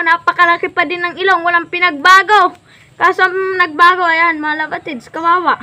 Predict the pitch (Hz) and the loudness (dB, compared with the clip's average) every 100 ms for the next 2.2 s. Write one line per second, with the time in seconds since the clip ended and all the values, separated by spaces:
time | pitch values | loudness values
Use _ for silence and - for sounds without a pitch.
0 | - - _ _ _ - 269 294 311 320 | -10 -20 _ _ _ -14 -6 0 2 0
1 | 320 330 320 - 302 302 339 370 349 294 | -2 -4 -4 -4 -6 -4 0 2 2 0
2 | - _ | -16 _